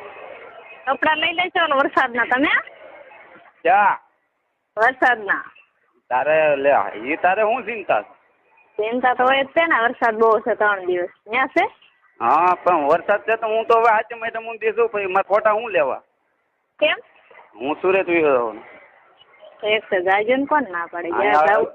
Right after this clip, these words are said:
Speaker 2: અપડાઉનમાં વરસાદમાં મને મજા ન આવે.
Speaker 1: હા, તો જાજો ને, કોણ ના પાડે? સુરત જાઓ, કલકત્તા જાઓ, પાકિસ્તાન
Speaker 2: હા, પણ
Speaker 1: જાઓ.
Speaker 2: ઈ હું તને કાંઈ ન કહેતો, આ તો કપડાનું મને કોઈ ના પાડવાવાળું છે નહીં. આ તો કપડાં લેવાના, ખોટા મારે રેનકોટ હું કામ લેવું?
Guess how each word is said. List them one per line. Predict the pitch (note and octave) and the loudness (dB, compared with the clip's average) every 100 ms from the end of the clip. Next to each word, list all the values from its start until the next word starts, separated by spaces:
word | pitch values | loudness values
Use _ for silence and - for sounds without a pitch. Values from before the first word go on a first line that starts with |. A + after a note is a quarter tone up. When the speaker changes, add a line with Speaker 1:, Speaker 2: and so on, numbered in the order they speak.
| _ - | _ -4
Speaker 2:
અપડાઉનમાં | D3 D#3 F3 F3+ F3 F3 | -4 2 2 2 0 0
વરસાદમાં | F3+ F3 F3 D#3+ F3 | 0 0 -2 0 -2
મને | E3+ | -2
મજા | E3 D#3+ D#3 | -2 0 0
ન | C#3 | 2
આવે. | B2+ G#2 G2 - - - _ _ _ _ _ _ - | 0 0 -2 -18 -20 -20 _ _ _ _ _ _ -4
Speaker 1:
હા, | F#3 | 0
તો | C4 | 0
જાજો | B3 A3+ B3 D#4 | 0 0 0 -4
ને, | G#4 | -2
કોણ | G#4+ A4+ | 2 2
ના | F#4+ A#3 | 2 0
પાડે? | F3+ G3 G3 | 0 -2 -4
સુરત | - A#3+ C4+ | -4 0 2
જાઓ, | B3 C4 B3+ C4 | 2 2 4 2
કલકત્તા | C4 B3 A#3+ C4 C4 C4 | 0 -2 0 -4 0 0
જાઓ, | A#3+ A#3+ B3 | 2 2 2
પાકિસ્તાન | A3 G#3 - C4+ - B3+ | 0 0 -2 -6 0 2
Speaker 2:
હા, | |
પણ | B3 | 2
Speaker 1:
જાઓ. | G#3 A3+ A#3 | 2 2 4
Speaker 2:
ઈ | A3 | 2
હું | A3+ A3+ | 2 0
તને | A#3+ A#3+ | 0 2
કાંઈ | B3 B3+ B3+ | 0 0 -4
ન | B3+ | -6
કહેતો, | B3 A3+ A3+ | -4 -6 -2
આ | C4+ C4+ A3+ | 2 4 2
તો | A#3 | 0
કપડાનું | A3 G#3+ A3+ A#3 A3+ G3+ F3 D3+ | -2 -2 2 2 0 -4 -4 -2
મને | F3 G#3 | -2 0
કોઈ | A3 A3+ | 0 2
ના | A3+ | 0
પાડવાવાળું | A3+ A3 A3 G#3+ G3+ | 2 2 2 0 -2
છે | F3+ G#3+ F#3+ | 0 0 0
નહીં. | D#3+ D#3 | -2 -2
આ | |
તો | D#3 | -4
કપડાં | - E3+ F#3+ F3+ | -2 -2 2 2
લેવાના, | F3+ F#3+ F#3 F3+ E3+ E3 D#3+ D#3 - | 2 2 2 2 0 -2 -4 -8 -4
ખોટા | F3 F3 | -2 0
મારે | F3 F3+ E3+ | 2 2 2
રેનકોટ | F3+ F#3 F#3 F3+ | 0 0 -2 0
હું | F#3+ | 0
કામ | D#3+ C3 | 0 0
લેવું? | G#2 | -6